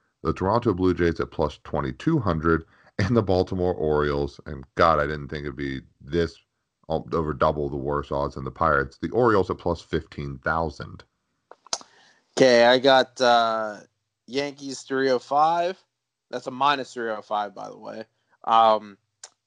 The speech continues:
Speaker 2: Tampa Bay at plus three fifty, Boston at plus eight hundred,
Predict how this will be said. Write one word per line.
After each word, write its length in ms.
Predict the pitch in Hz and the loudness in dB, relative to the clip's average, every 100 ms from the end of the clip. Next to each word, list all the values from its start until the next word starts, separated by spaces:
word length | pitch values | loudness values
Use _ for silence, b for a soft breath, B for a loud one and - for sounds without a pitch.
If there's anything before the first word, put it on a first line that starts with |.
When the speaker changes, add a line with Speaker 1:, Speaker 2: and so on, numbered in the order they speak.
| _ | _
Speaker 2:
Tampa 280 | 156 160 143 | -4 -4 -6
Bay 360 | 127 143 147 | -6 -4 -4
at 280 | 120 123 117 | -6 -10 -10
plus 340 | - 143 - - - | -10 -10 -10 -18 -14
three 160 | 135 | -14
fifty, 600 | 127 160 165 - 170 180 _ - | -10 -8 -8 -8 -10 -10 _ 0
Boston 400 | 131 139 - 135 | 2 2 -2 -12
at 140 | 123 | -8
plus 260 | 131 131 - | -6 -6 -8
eight 160 | 135 - | -14 -14
hundred, 560 | - 156 165 180 180 | -10 -10 -8 -8 -8